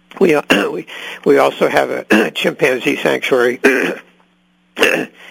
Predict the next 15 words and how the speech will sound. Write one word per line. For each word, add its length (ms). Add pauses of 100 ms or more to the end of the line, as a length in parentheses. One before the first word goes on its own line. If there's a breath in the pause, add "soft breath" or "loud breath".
chimpanzee 580
sanctuary 480
in 60
Cameroon, 400
Africa, 540
where 200
there's, 280
uh, 100
close 320
to 140
seventy 540 (720 loud breath)
baby 360
and 80
adult 300
chimpanzees. 840